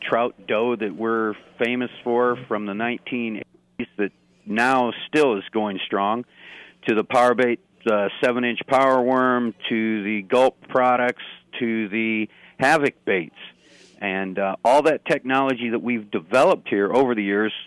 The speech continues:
um, in conjunction with our fish research team and my chemical team here, is what really drives our bait business and puts us at a, a scientific, uh,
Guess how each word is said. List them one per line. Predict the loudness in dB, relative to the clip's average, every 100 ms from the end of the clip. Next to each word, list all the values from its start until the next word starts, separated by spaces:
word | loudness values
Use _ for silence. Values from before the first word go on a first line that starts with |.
| -6
um, | -4 -4 -6 -4
in | -4
conjunction | -4 -4 -2 0 -2 -4 -4 -2
with | -2 -2
our | -4 -2
fish | -2 0
research | -2 -2 -2 -2 -2 -6
team | -4 -4 -6 -10 -20 -16 -6
and | -2
my | 0 0
chemical | 0 0 2 2 0
team | 0 -4 -2
here, | -2 -2 -4 _ _ -8
is | -4 -4 -2
what | -2 -2
really | -2 2 4 4 2
drives | 2 4 4 0 -4 -12 -2
our | 2 4
bait | 4 0 2
business | -2 -2 -6 -6
and | -4 -2
puts | -2 0 0
us | 0 -2 -16 -10
at | -4 -2 0
a, | 0 0 -2 -4 -6 -8
a | -10 -4
scientific, | -4 -2 -4 -6 -6 -6 -2 -4 -4 -2
uh, | -2 -2